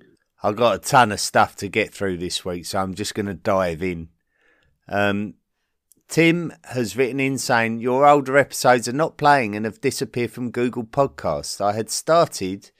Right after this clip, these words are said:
from the beginning again and made it to volume two, The Battle of Kadesh, jumped back in to listen to the next episode and they were gone from Google.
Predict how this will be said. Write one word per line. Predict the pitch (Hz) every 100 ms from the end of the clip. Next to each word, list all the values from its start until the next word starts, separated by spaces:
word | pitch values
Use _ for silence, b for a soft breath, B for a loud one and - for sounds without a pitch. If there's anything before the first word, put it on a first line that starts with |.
| b b b b
from | - 117
the | 110
beginning | 113 139 135 117
again | 98 95 95
and | 104
made | 110 110
it | 107
to | -
volume | 104 117 110 104
two, | - 117
The | 101
Battle | - 107 - 107
of | -
Kadesh, | - 135 107 82 - -
jumped | - 127 127 -
back | - 110 -
in | 113
to | 98 110
listen | 131 - 117
to | -
the | 101 113
next | 127 - -
episode | 123 123 131 135
and | 135
they | 143
were | 147 139
gone | 165 175 170 147
from | - 131
Google. | 123 143 139 123 85